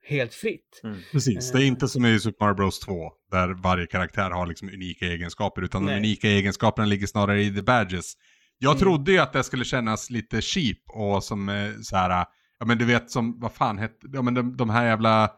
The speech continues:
Speaker 3: super power-upsarna som kom i New Super Mario Bros-serien efter du hade dött några gånger, som, som gjorde att du, du var
Speaker 2: Ja, de
Speaker 3: typ
Speaker 2: här,
Speaker 3: odödlig.
Speaker 2: liksom, ja,
Speaker 1: Ja, just det.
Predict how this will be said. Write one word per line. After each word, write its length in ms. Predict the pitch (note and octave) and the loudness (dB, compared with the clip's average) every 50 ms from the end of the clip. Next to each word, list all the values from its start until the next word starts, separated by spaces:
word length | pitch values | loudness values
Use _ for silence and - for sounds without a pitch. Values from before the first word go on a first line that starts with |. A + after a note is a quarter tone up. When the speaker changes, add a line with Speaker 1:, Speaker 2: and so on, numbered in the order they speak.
| _ _ _ _ _ _ _ - | _ _ _ _ _ _ _ -14
Speaker 3:
super 380 | - - D#3+ C#3 C3 - C3 | -2 0 2 2 2 2 2
power-upsarna 600 | - - D#3 D#3 D3 B2 A2+ B2 - - - G#2 | 2 4 4 4 4 4 2 2 0 -2 -6 -6
som 160 | F#2+ - G#2+ | -6 -6 -6
kom 240 | F#2+ - A2 G#2 G2+ | -4 -2 -2 0 0
i 40 | G2+ | 2
New 180 | G2 G2+ G2+ F#2 | 2 2 0 -2
Super 260 | - - - - G2 | -4 -6 -6 -2 -2
Mario 80 | F#2+ F2+ | -2 0
Bros-serien 600 | G2 F#2 F2 - - F#2+ F#2 F2 F2 F2 F2 F2+ | -2 -2 -4 -4 -4 -4 -2 -2 -2 -4 -6 -8
efter 240 | F#2+ G2 - - G2 | -10 -10 -8 -6 -4
du 60 | G2 | -4
hade 120 | F#2 G2 | -2 0
dött 240 | F#2 A#2+ A#2+ A2 - - | 0 2 0 0 0 -4
några 160 | F#2+ F2+ E2+ | -6 -6 -6
gånger, 360 | E2 F2 E2+ E2 E2+ D#2+ D#2 | -6 -8 -12 -12 -14 -14 -14
som, 400 | - - - F#2 F#2 F2+ F2+ F2 - | -14 -12 -10 -10 -10 -10 -12 -14 -14
som 160 | - - G2 | -10 -8 -6
gjorde 240 | F#2+ F2+ F2 F2+ F2 | -6 -6 -6 -6 -8
att 140 | E2 - | -8 -6
du, 220 | - F#2 F2+ F2 F2 | -6 -6 -6 -6 -6
du 160 | E2 - G2 | -8 -8 -6
var 100 | F2+ F#2 | -4 -4
Speaker 2:
Ja, 60 | F#2 | -4
de 60 | G2 | -6
Speaker 3:
typ 100 | F#2+ F#2+ | -8 -12
Speaker 2:
här, 200 | F2+ F#2 F#2 F2+ | -10 -10 -10 -8
Speaker 3:
odödlig. 380 | - F#2 A2 A#2+ A2 F#2+ F#2+ E2 | -6 -2 0 0 0 0 -2 -6
Speaker 2:
liksom, 220 | - - - G2 | -14 -14 -12 -10
ja, 200 | F#2+ F#2+ F#2 F#2 | -8 -8 -6 -4
Speaker 1:
Ja, 160 | F2+ B2+ C3 C#3 | -2 0 0 0
just 260 | D3+ D3 C#3 - - | 0 -2 -4 -8 -10
det. 160 | - C3 B2+ | -12 -12 -12